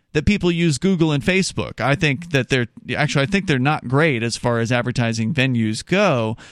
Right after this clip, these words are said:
but I can't deny that people get results from them. I mean, as much as I don't like Facebook, I can't tell you how many local businesses have told me that they've put ads on Facebook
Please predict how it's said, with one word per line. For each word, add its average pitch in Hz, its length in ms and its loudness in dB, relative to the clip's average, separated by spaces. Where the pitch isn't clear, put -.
but 156 140 4
I 165 80 2
can't 196 320 0
deny 175 400 2
that 160 160 -4
people 160 320 2
get 139 340 0
results 160 540 0
from 120 240 0
them. 76 220 -6
I 151 100 0
mean, 170 160 0
as 143 260 -2
much 185 220 0
as 196 100 -2
I 180 180 2
don't 170 380 0
like 147 300 -2
Facebook, 190 640 0
I 180 140 2
can't 208 340 -2
tell 180 200 2
you 190 180 0
how 156 140 2
many 135 180 0
local 151 420 -2
businesses 170 800 -2
have 147 260 0
told 208 380 0
me 104 260 -4
that 135 160 -2
they've 185 240 2
put 196 180 2
ads 170 320 0
on 170 220 0
Facebook 180 540 -2